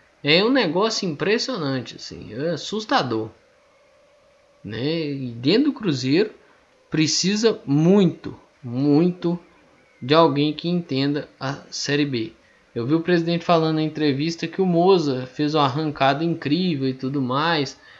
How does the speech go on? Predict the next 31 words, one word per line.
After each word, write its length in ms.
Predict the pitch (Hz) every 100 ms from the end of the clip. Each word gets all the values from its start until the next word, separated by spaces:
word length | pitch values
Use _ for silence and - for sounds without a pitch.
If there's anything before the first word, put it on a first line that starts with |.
| _ -
É 80 | 165
uma 160 | 196
trajetória 680 | 185 185 190 180 - 170 175
do 120 | 160 160
herói 400 | 143 139 156 147
fudida, 720 | - 131 101 135 170 113 110
que 120 | 131
é 40 |
trem, 380 | 127 - 139 151
né? 180 | 131 131 -
Que 320 | 180 175 139 -
no 480 | 127 127 120 - 123
fim 180 | 127 165
das 200 | 151 -
contas 240 | 160 156
morreu, 560 | 156 156 135 151 156 120
né? 180 | 113 127
Porque 220 | - 113
não 240 | 123 123 131
subiu 640 | - 151 131 151 135 107 - -
o 60 | 127
C 220 | - 117
S 260 | 120 - 117
A. 200 | 143 - - - - - _ -
Mas 220 | 156 185
eu 120 | 214
acho 280 | 226 220 226
engraçado 760 | 233 240 220 185 147 156 170 143
que 160 | 147
o 140 | 151 147
Cruzeiro, 920 | 170 170 147 143 170 196 180 131